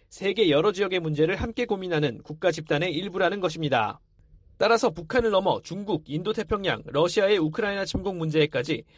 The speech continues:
한국이 적극 나서야 한다고 리비어 전 차관보는 말했습니다. 한편 팔 일까지 진행되는 지이십 외교장관 회의를 계기로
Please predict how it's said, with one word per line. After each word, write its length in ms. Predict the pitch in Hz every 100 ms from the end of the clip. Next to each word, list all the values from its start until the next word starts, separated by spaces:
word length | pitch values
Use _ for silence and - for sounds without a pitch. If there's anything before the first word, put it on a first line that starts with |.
| _ _
한국이 440 | 196 190 165 214
적극 380 | - 151 233 175
나서야 380 | 180 170 190 180
한다고 400 | 170 156 113 - - _
리비어 380 | 127 156 190 190
전 160 | 190
차관보는 460 | 180 190 175 147 175
말했습니다. 640 | 147 156 160 143 117 104 - _ _ _ _ _ _ _ _
한편 340 | - 220 202
팔 140 | 156 247
일까지 320 | 254 240 220
진행되는 500 | 185 190 185 175 180
지이십 480 | 156 202 180 165 180
외교장관 540 | 151 175 180 175 180
회의를 240 | 180 170 160
계기로 400 | 151 131 160